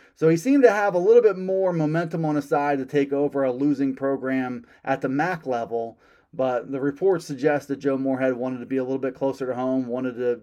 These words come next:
make, uh, a move that was more family-centric. Akron was that move. I wouldn't be surprised to see him continue poaching talent, just like Anthony Wiggin, guys who have maybe fallen out of favor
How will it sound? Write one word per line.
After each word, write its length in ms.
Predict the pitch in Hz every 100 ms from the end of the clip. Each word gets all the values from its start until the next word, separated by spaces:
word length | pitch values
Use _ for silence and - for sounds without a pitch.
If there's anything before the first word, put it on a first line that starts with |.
| 127
make, 360 | 131 131 131 101
uh, 160 | 117 -
a 80 | 127
move 280 | 131 135 131
that 120 | 113
was 120 | 110
more 220 | 123 127
family-centric. 840 | 120 127 127 127 120 123 117 123 - - - _
Akron 400 | 117 147 156 139
was 160 | 131 123
that 200 | 127 107
move. 400 | 127 123 123 117 _ - -
I 120 | 139
wouldn't 240 | 165 262 269
be 100 | 196
surprised 460 | 214 196 202 185
to 80 | 170
see 160 | 170 190
him 240 | 175 165
continue 560 | 175 165 170 202 214 170
poaching 440 | 165 185 180 175
talent, 400 | 165 175 180 160
just 220 | 208 -
like 220 | 214 220
Anthony 320 | 165 160 160 147
Wiggin, 360 | 143 139 147
guys 340 | 143 143 160 156
who 100 | 151
have 100 | 135
maybe 260 | 147 143
fallen 380 | 139 147 156 156
out 140 | 147
of 80 | 131
favor 520 | - 143 139 139 135